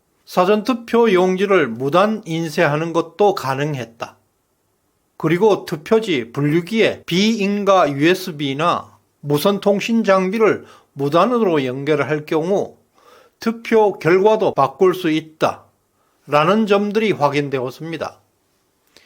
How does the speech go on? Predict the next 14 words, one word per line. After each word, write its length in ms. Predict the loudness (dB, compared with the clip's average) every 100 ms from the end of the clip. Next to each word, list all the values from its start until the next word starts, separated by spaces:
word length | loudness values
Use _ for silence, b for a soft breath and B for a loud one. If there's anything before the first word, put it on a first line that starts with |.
| b b b
이러한 420 | -2 2 4 2 2
결과는 500 | 2 4 4 2 2
단순히 460 | 0 2 0 0
국정원이 800 | 0 -6 -6 _ 0 2 4 2
독자적으로 960 | 0 -4 0 0 4 4 4 2 0 -4
조사한 560 | -2 0 2 0 0
것이 320 | -2 -4 0 0
아니라 520 | 0 0 -2 -2 -8 _ b b b
인터넷 480 | -4 -4 0 0 0
시스템의 1040 | -2 -6 -6 -4 -2 0 0 -2 -4 -12 _ _
최대 480 | 0 0 2 0 -2
전문가 640 | -6 -4 -4 -4 0 -2
그룹인 540 | -2 -4 -4 -4 -8 -10 B B
한국인터넷진흥원과 2000 | 0 0 2 0 0 -6 -2 0 0 -2 -8 -6 -4 -2 2 2 2 2 0 -4